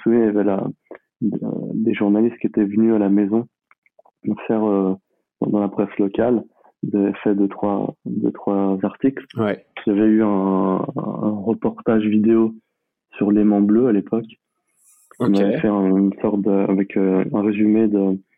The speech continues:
Speaker 1: de ma, ma courte carrière, euh, enfin,
Speaker 2: <laughs>
Speaker 1: de, jusqu'à maintenant, et puis ensuite, euh, ce que je voulais faire, euh, plus tard, puis mes ambitions. Et puis après, voilà, on était dans l'avion, on est parti, euh, c'était en Finlande,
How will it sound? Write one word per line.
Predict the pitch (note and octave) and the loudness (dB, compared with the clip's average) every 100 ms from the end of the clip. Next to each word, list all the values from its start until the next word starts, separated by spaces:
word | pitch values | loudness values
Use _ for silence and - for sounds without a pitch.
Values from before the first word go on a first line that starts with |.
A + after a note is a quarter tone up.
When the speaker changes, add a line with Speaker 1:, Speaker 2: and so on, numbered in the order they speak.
| _ _ _ _ _ _ _ | _ _ _ _ _ _ _
Speaker 1:
de | G#2+ | -2
ma, | G2 F#2+ G2 F#2+ - - C3+ - - | 2 2 2 0 -2 -6 -10 -14 -10
ma | A2 _ - | -10 _ -6
courte | A#2+ - | -6 -8
carrière, | - A2 G#2+ A2+ G#2 | -4 -2 0 0 0
euh, | |
enfin, | F#2+ F#2+ - - D3 C3+ D3 C#3+ - | 0 -2 -2 -2 -2 -2 -4 -4 -4
Speaker 2:
<laughs> | - | -2
Speaker 1:
de, | - | 0
jusqu'à | - A#2 - A#2 | 0 0 0 2
maintenant, | A2 G#2 A2+ C#3 | 2 2 2 0
et | G2+ | 0
puis | G2 G#2 | 0 -2
ensuite, | G2 - G#2+ | -2 -4 -2
euh, | G2 F#2+ - - - - | -2 -2 -6 -20 -20 -20
ce | - | -4
que | A2 | -2
je | G#2 | 2
voulais | G#2 G#2 | 0 0
faire, | - G#2+ | -2 0
euh, | G2+ G2 A#2 B2 | 0 -2 -4 -4
plus | - | -4
tard, | G2 A2 C3 - - - _ | -2 -4 -6 -14 -20 -20 _
puis | - | 0
mes | G#2 G2+ | 2 2
ambitions. | G#2 G2 G2 B2 C#3 - - - - - _ _ | 2 2 0 -4 -4 -10 -20 -20 -20 -20 _ _
Et | A#2 | -8
puis | A2 - A2 | -4 0 2
après, | G2+ - C3+ | 0 -2 -2
voilà, | A#2+ A2 | 0 2
on | A#2+ | 2
était | G#2 A2 | 0 0
dans | G2+ | 0
l'avion, | F#2+ F#2+ G2 A#2 | 2 2 2 2
on | B2+ B2 A2+ | 2 4 4
est | G2+ | 2
parti, | G2 G2+ - A#2 | 0 -6 -4 0
euh, | G#2+ G2 F#2+ - _ _ _ _ | 2 2 -2 -6 _ _ _ _
c'était | _ G#2+ | _ -4
en | G2+ | -4
Finlande, | - B2 A#2 C3+ G#2+ | -2 0 2 0 -2